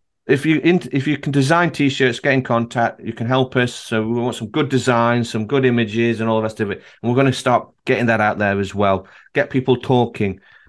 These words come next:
Um, oh, by the way, I, I do have a couple of books. Like I say, I've got a book called The System. I have to promote my books. Everyone's telling me off. They say,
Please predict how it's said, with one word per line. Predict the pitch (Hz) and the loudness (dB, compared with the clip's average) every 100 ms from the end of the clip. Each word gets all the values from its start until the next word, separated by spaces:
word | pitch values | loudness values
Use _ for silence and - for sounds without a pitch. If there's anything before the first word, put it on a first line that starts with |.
| _ | _
Um, | 110 104 - | -4 -4 -2
oh, | 143 | 0
by | 165 180 | 2 2
the | |
way, | 156 151 147 | 4 4 2
I, | 143 - | -2 -2
I | 139 | 0
do | 175 | 2
have | 160 | 2
a | 143 | 0
couple | 160 - | -4 -2
of | 127 | 0
books. | 123 120 - | 2 0 0
Like | 131 123 | -2 -2
I | |
say, | 127 127 | -2 0
I've | 127 | 0
got | 139 | 2
a | 143 | 0
book | 131 131 - | 4 2 2
called | - 127 123 123 117 - | 0 2 4 2 -2 -10
The | - | -10
System. | 113 135 139 135 135 135 _ | -4 -4 0 2 2 0 _
I | - | -2
have | 113 113 127 | 0 0 -2
to | 113 | -6
promote | - 117 120 | -2 0 0
my | 113 | -2
books. | 107 123 - | -2 -2 -2
Everyone's | 123 120 - | -4 -4 -4
telling | - 113 | -4 -2
me | 110 | 0
off. | 113 110 | -2 -2
They | - | -8
say, | - 101 | -8 -10